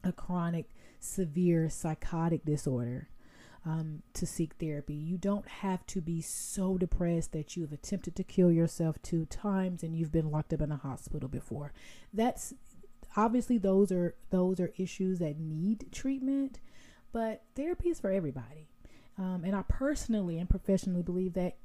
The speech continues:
everybody can benefit on some level, um,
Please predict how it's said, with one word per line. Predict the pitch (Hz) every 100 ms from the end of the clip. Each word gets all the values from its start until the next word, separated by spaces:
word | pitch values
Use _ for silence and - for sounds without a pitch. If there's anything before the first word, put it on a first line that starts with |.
| - - - - - - - -
everybody | 240 320 339 220 196
can | - 175
benefit | 185 180 - 170
on | 160
some | - 160
level, | 147 135 135 - - - - -
um, | 165 156 151